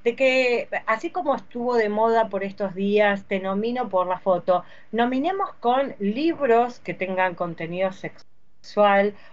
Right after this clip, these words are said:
o música que nos puedan llegar a, a llevar al clímax y nominemos a nuestros amigos para que pongan más cosas.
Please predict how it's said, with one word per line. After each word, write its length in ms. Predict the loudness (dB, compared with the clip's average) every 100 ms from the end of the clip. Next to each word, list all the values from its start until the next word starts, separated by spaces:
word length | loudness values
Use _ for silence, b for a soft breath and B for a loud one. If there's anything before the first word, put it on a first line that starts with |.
| B
o 140 | -2 0
música 640 | 2 2 0 -4 0 0
que 100 | -2
nos 120 | -8
puedan 300 | -2 -2 -2
llegar 340 | -4 0 2 2
a, 260 | 0 -2 -6
a 80 | -8
llevar 320 | -6 -2 0
al 180 | 0 -2
clímax 680 | 2 4 4 2 0 -2 -16 B B
y 260 | -2 0 2
nominemos 560 | 2 2 2 2 0 0
a 60 |
nuestros 340 | -4 -6 -10 -6
amigos 380 | -2 0 0
para 180 | 0 -2
que 140 | -2 0
pongan 440 | 0 2 0 0
más 240 | -2 -2
cosas. 600 | -2 -2 -2 0 0 0